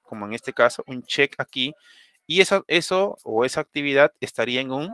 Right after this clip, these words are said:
cien por ciento. ¿Correcto? Entonces, esa actividad que has agregado a la tarea ya está completa,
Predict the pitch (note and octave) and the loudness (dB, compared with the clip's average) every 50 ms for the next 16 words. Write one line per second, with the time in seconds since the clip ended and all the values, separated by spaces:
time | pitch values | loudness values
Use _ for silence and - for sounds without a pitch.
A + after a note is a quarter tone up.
0 | - G3+ - - C3+ B2 A2+ - G2 F#2+ - - A2 - - - - - _ _ | -10 -8 -4 -2 -2 -2 -2 -2 -4 -4 -4 -8 -16 -16 -18 -20 -20 -20 _ _
1 | _ _ - - _ _ _ _ _ _ _ _ _ _ E5+ - - _ _ _ | _ _ -20 -20 _ _ _ _ _ _ _ _ _ _ -20 -20 -20 _ _ _
2 | _ _ _ _ _ _ - G#2+ A2 A#2 A2 - - - D4+ D4+ _ _ - A2+ | _ _ _ _ _ _ -6 -4 -4 -4 -2 -2 -4 -4 -4 -6 _ _ -14 -10
3 | - B2 A#2+ B2+ B2 - _ - F3 - - G#3+ - _ F3 D3+ C#3 C#3+ D#3+ - | -8 -8 -8 -10 -12 -10 _ -4 -2 -2 -2 -4 -4 _ -6 -2 0 0 2 2
4 | - D#3 - F3+ D#3+ D#3 C#3 C3 C3+ C#3 C#3+ D3 C#3+ C#3 - A#2 A2 A#2+ B2 C3+ | 0 -2 -2 -2 -2 -2 0 2 4 6 6 6 4 4 2 0 0 2 2 2
5 | D#3 G3 G3+ _ _ B2+ C#3 B2+ - D3+ D3 C#3+ C3 A#2+ - A#2+ G#2 - - G#2 | 0 0 -2 _ _ 2 2 2 4 2 2 2 0 -2 -2 -4 -4 -4 -6 -10
6 | - | -16